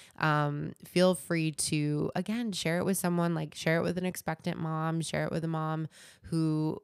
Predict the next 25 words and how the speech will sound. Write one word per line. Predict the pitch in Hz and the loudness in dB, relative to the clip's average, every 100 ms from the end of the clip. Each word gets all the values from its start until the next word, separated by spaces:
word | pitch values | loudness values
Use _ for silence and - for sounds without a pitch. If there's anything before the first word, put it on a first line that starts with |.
| _ - | _ -6
is, | 165 139 - _ _ _ - | -4 -6 -12 _ _ _ -4
you | 160 | -2
know, | 147 147 | 0 0
has | 147 156 147 | 0 -2 -2
just | 160 - | -2 0
had | 156 | 0
a | 151 | 0
baby | 151 151 156 156 | 2 2 2 4
and | 156 147 147 - - - | 2 0 -6 -10 -18 -2
maybe | 160 156 156 | 0 2 0
is | 156 151 | -2 -2
looking | 151 160 156 | -2 -2 -2
for | 156 | 0
the | 156 | -2
community. | - 156 147 151 151 156 | -2 -2 0 0 0 0
I | 156 | -2
think | - 147 - | -4 -8 -8
that | 151 | -8
this | 147 143 - | -4 -4 -2
one | 151 147 143 - - | -2 -2 -6 -10 -8
would | 160 147 | -6 -6
be | 143 | -8
perfect | 190 156 - 160 - - - | -8 -8 -6 -6 -6 -16 -12
for | - 156 151 156 147 - - - - - 151 - - | -4 0 0 0 -4 -10 -20 -20 -20 -18 -18 -16 -12
her. | - 170 156 156 170 | 0 2 4 4 2